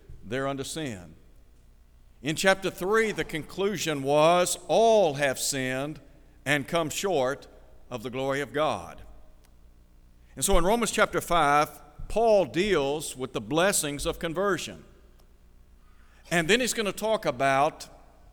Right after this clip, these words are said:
the burdens that we face that bring about conflict.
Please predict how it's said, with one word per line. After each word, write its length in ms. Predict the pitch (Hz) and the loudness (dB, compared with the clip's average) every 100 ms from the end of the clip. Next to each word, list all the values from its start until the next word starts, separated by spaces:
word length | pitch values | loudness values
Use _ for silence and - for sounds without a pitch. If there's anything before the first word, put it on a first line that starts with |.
| - - - - - - - - | -20 -20 -20 -20 -20 -20 -20 -8
the 120 | 143 | -6
burdens 880 | - 180 226 214 139 143 151 - - - - - - - - - - - | 2 6 6 6 0 -6 -8 -10 -12 -18 -20 -20 -20 -20 -20 -20 -20 -10
that 140 | 135 | -8
we 140 | 139 151 | -4 -4
face 720 | 147 139 147 170 170 - - - | 0 2 2 0 -4 -6 -8 -10
that 160 | 139 | -8
bring 160 | - 160 | -4 -4
about 640 | 143 143 151 156 - - - | 0 2 2 0 -6 -20 -10
conflict. 880 | 165 156 127 123 104 85 - - | -4 -4 -4 -6 -6 -8 -16 -20